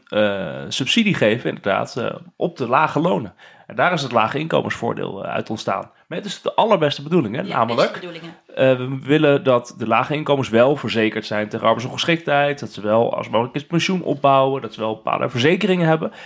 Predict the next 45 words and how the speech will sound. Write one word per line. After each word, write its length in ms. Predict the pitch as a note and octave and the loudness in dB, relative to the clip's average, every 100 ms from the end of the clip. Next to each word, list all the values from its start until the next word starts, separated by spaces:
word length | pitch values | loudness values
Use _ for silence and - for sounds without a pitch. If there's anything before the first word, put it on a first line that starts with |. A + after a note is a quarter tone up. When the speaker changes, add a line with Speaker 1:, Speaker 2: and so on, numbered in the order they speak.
| - | -8
Speaker 1:
en 100 | A#2+ | -4
niet 160 | D#3+ | -2
dat 180 | - G2 | -4 -6
ze 100 | - | -4
als 420 | - A#2 - - _ _ _ _ - | -2 -2 -4 -14 _ _ _ _ -8
vogelvrije 720 | - A#2 B2 A2 A#2+ C3 B2+ | 2 2 2 2 4 4 2
Z 140 | C#3 | 0
Z 40 | D#3+ | -2
P'er 260 | - E3 A#2+ | 0 0 2
aan 80 | - | -4
de 60 | - | -4
slag 240 | - - | -6 -8
moeten, 200 | - - | -14 -14
zeg 200 | C#3 - | -16 -18
maar. 180 | - _ _ - - - _ | -20 _ _ -20 -18 -20 _
Hè, 100 | - | -6
dus 120 | D3+ | -4
nu 60 | B2 | -2
hebben 160 | G#2+ G#2 | -2 -2
ze 40 | |
ook 160 | A2+ A2+ | -2 2
nog 80 | A2+ | 4
wel, 180 | C#3 - | 4 0
hè, 120 | A2 | -2
je 80 | D#3 _ _ _ _ _ | -2 _ _ _ _ _
hebt 180 | G#2+ F#2+ | -8 -2
bijvoorbeeld, 420 | G#2 G#2 F#2+ - E3+ _ _ - - - _ _ | 0 0 -2 -16 -20 _ _ -20 -20 -20 _ _
het 120 | - | -8
is 100 | A#2+ | -2
niet 120 | A#2 | 0
enorm 440 | - A2+ B2 C#3 C3 | 4 4 6 4 6
veel, 180 | B2 | 4
maar 100 | C3+ | 4
je 60 | G2+ | 2
hebt 120 | A2+ | 0
bes-, 300 | B2+ - - - | 0 -2 -4 -8
bescherming 600 | A2 G#2 G#2+ A2 A2 G#2+ | -2 2 2 2 -2 0
met 120 | G#2 | 0
de 80 | - | 2
arbeidstijdenwet 840 | - G#2+ - G2 G2 F#2+ G2 F#2+ | 0 0 0 0 0 0 -2 -2
en 80 | F#2 | -4
dergelijke. 380 | F#2 F#2+ G#2+ - | -4 -4 -4 -6
Heb 100 | |
je 60 | |
natuurlijk 60 | D#3 | -2